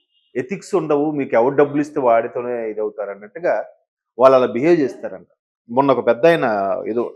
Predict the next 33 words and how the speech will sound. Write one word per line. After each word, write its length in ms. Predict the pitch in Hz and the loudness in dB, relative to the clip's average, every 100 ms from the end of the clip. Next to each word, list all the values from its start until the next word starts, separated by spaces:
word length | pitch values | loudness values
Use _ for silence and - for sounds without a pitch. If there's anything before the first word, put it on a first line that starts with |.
| _ _ 123 | _ _ 0
పేరు 180 | 151 | 2
గుర్తులేదు, 440 | 143 117 - 110 151 | 0 -8 -4 -2 -2
ఇంటర్వ్యూ 340 | 131 139 127 | -2 -2 -4
చూసి 180 | 120 - | -4 -10
చెప్తున్నాను. 320 | - _ 95 _ _ _ _ _ _ _ _ _ _ _ _ _ | -20 _ -20 _ _ _ _ _ _ _ _ _ _ _ _ _
అచ్చా, 260 | 180 196 - | -10 -8 -4
అవునా? 480 | 156 180 190 156 135 | -4 -6 -6 -6 -6
నేను 240 | 151 170 | -4 -4
ఇంతవరకు 580 | 156 170 185 196 180 175 - _ | -2 -2 0 0 0 -4 -16 _
విశ్వగురువుగా 760 | 123 - 180 170 170 165 170 151 | -10 0 4 6 6 4 4 4
భా-, 220 | 135 123 | 4 0
భారతదేశం 500 | 107 143 151 160 151 | 4 2 2 -4 -4
ఎక్కడికి 300 | 131 156 151 | -4 -4 -4
వెళ్ళినా, 380 | 156 156 151 131 - _ _ _ | -4 -2 -2 -4 -10 _ _ _
ది-, 260 | 110 104 | -10 -8
ప్రపంచం 480 | 113 113 147 143 151 | -6 -4 -4 0 0
నలుమూలలకు 460 | 131 147 160 156 147 | 2 2 4 2 2
ఎక్కడ 160 | 151 | 0
వెళ్ళినా 240 | 151 147 147 | 0 0 -2
భారతదేశం 680 | 117 131 139 143 - 113 | 0 0 2 -2 -2 -8
గర్వ-, 180 | 120 139 127 | -8 -8 -12
గర్వి-, 240 | 117 143 139 - | -10 -10 -12 -4
గర్వంగా 300 | 131 156 165 | -2 0 0
చెప్పగలను 520 | 156 143 - 147 147 | -2 -4 -4 -4 -4
అనుకున్నాను. 400 | 143 143 - 113 101 | -6 -10 -18 -20 -18
కానీ 280 | 95 _ _ _ _ _ _ _ - | -20 _ _ _ _ _ _ _ -12
అంటే 140 | 208 240 | -4 -4
ఇక్కడ 180 | - | -2
నేను 140 | 185 160 | -2 0
ఈ 100 | 143 | -2
ఎగ్జాంపుల్ 400 | 131 254 277 233 | 2 2 6 4
ఎందుకు 200 | 208 196 | 4 2
చెప్పానంటే 800 | 202 202 160 104 90 95 175 240 | 0 2 0 -2 -8 -8 -8 -10